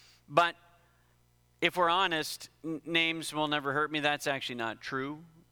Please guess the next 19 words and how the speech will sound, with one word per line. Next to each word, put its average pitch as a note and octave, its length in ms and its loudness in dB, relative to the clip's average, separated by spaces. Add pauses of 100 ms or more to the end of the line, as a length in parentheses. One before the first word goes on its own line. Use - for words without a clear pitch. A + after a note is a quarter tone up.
(100)
I C3 60 -10
mean, C3 220 -4
when B2+ 140 -2
people C#3+ 300 -4
say C#3 240 0
things C3 360 -6
na-, C3+ 300 0
nasty C#3 680 -4
towards C3 400 -4
us, C3 140 -4
it C3+ 60 -4
does B2+ 220 0
hurt, G#2 200 -10 (1000)
right? C3+ 200 0
It, D#3+ 180 2
it E3 140 0
does C#3 240 2
hurt A2+ 220 -6
us. - 300 -20